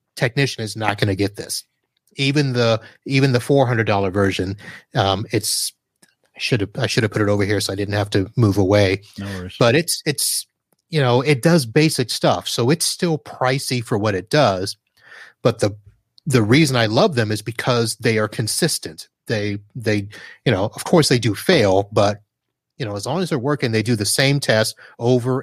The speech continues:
Speaker 1: and over and over, and there's no user error,
Speaker 2: Mm-hmm.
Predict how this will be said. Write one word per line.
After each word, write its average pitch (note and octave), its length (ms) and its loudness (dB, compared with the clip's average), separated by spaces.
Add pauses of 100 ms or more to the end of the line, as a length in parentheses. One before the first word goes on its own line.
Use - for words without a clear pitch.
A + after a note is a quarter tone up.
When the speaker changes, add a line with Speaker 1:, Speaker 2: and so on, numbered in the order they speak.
Speaker 1:
and A#2 140 -8
over A#2 400 -4
and A#2+ 220 -6
over, G#2+ 520 0 (340)
and G#2+ 180 0
there's G#2+ 200 0
no A#2 200 4
user A2+ 580 2
error, A#2 460 2 (320)
Speaker 2:
Mm-hmm. E2+ 380 -18